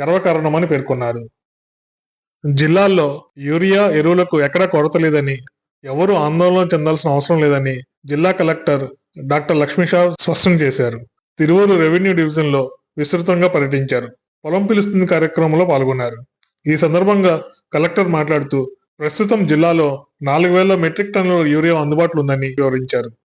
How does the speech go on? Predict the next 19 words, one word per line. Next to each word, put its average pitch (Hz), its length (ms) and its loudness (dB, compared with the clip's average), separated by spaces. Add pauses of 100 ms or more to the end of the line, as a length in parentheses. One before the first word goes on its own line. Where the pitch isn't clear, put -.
అపోహలను 202 560 2
నమ్మొద్దని, 147 680 0 (320)
ఏవైనా 190 320 2
సందేహాలుంటే 165 760 0 (320)
కలెక్టరేట్లోని 180 680 0
కమాండ్ 175 380 0
కంట్రోల్ 175 320 0
కేంద్రానికి 151 720 -2 (300)
ఫోన్ 180 240 2
చేసి 185 260 0
సమాచారం 165 520 0
తెలుసుకోవచ్చన్నారు. 131 840 -4 (520)
ఇప్పటి 170 280 0
వరకు 208 260 0
ఎన్టీఆర్ 196 320 0
జిల్లా 185 240 2
సమాచార 165 520 0
లేఖను 156 300 -2
విన్నారు. 123 360 -4